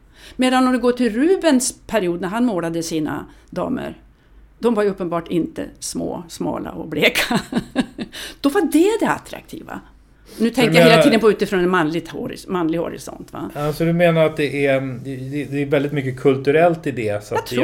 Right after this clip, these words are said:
Speaker 2: egentligen
Speaker 1: det. Jag tror det.
Speaker 2: Eh, ja.
Speaker 1: Men, men samtidigt så är det klart att i, i grunden så, så, så har ju att någon typ av attraktion varit nödvändig för att folk skulle fortsätta att fortplanta sig. Det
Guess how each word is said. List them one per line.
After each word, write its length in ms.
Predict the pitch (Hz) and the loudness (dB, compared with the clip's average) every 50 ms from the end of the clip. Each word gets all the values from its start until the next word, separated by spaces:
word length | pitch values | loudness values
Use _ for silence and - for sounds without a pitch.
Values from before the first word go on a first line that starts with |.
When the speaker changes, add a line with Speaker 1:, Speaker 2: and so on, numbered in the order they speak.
| 127 131 | 2 2
Speaker 2:
egentligen 400 | 127 - - 135 127 120 120 120 120 | 2 0 0 0 0 -2 -2 -4 -6
Speaker 1:
det. 60 | 110 107 - _ _ - - - - _ _ | -8 -12 -16 _ _ -20 -20 -20 -20 _ _
Jag 100 | - 440 | -16 -16
tror 300 | - - 440 480 - - | -10 -10 -10 -10 -8 -8
det. 180 | 214 - - - - - - - _ - - | -10 -8 -10 -12 -16 -18 -20 -20 _ -18 -14
Speaker 2:
Eh, 100 | 117 110 | -12 -10
ja. 580 | 104 104 104 104 123 131 123 123 135 147 165 165 - - - | -8 -8 -6 -4 -2 -2 0 0 -2 -2 -4 -8 -12 -16 -4
Speaker 1:
Men, 200 | - 269 320 320 | 2 2 4 4
men 160 | 320 320 330 311 | 6 4 4 4
samtidigt 440 | - 320 311 285 285 330 359 349 | 4 4 4 4 4 0 -2 -4
så 100 | - 320 | -4 -6
är 20 | 285 | -6
det 60 | 294 | -4
klart 140 | 285 269 262 | -4 -4 -4
att 180 | 254 247 - - - | -4 -6 -8 -14 -16
i, 380 | - - 233 240 226 247 233 | -12 -10 -8 -4 -2 -2 -2
i 40 | 214 | 0
grunden 720 | 208 240 330 440 494 466 330 196 - - - - - - - _ _ _ _ _ _ _ _ _ _ _ _ _ _ _ _ _ _ _ - | 2 2 2 2 2 2 2 2 0 -2 -8 -10 -12 -16 -18 _ _ _ _ _ _ _ _ _ _ _ _ _ _ _ _ _ _ _ -16
så, 300 | - - - 240 - - | -12 -8 -6 -6 -6 -6
så, 300 | - - - 247 - - | -6 -6 -4 -4 -6 -6
så 200 | 196 - - 226 | -4 -4 -4 -4
har 200 | 220 247 208 208 | -2 -2 -2 -2
ju 160 | 208 202 202 - - | -2 -2 -4 -4 -4
att 200 | - - 202 - | -8 -8 -6 -4
någon 200 | 214 214 202 180 | -4 -2 -2 -4
typ 180 | - 196 170 160 | -6 -8 -10 -8
av 100 | 156 175 | -8 -8
attraktion 400 | - - 185 175 - - 294 202 | -8 -8 -10 -6 -2 -2 -2 -2
varit 240 | 170 160 170 160 | -2 -6 -8 -8
nödvändig 680 | 160 180 170 156 147 170 214 262 285 233 151 - - - - - - - - | -6 -6 -4 -4 -4 -2 0 2 2 2 0 -2 -8 -10 -14 -20 -20 -20 -20
för 400 | - - - 196 180 175 175 - - | -16 -8 -4 -2 0 0 -2 -2 -4
att 220 | - 170 165 - - - | -8 -8 -8 -10 -14 -14
folk 220 | - - 165 - | -12 -12 -12 -12
skulle 200 | - - 165 156 | -12 -12 -12 -10
fortsätta 540 | - 180 170 156 - - - 139 135 - - | -10 -10 -12 -12 -10 -10 -12 -10 -10 -10 -12
att 120 | - 135 | -12 -12
fortplanta 540 | - 98 - - - - 415 427 - - - | -14 -16 -16 -12 -10 -8 -8 -8 -10 -14 -16
sig. 200 | - - - - - | -18 -18 -20 -12 -8
Det 80 | 208 | -6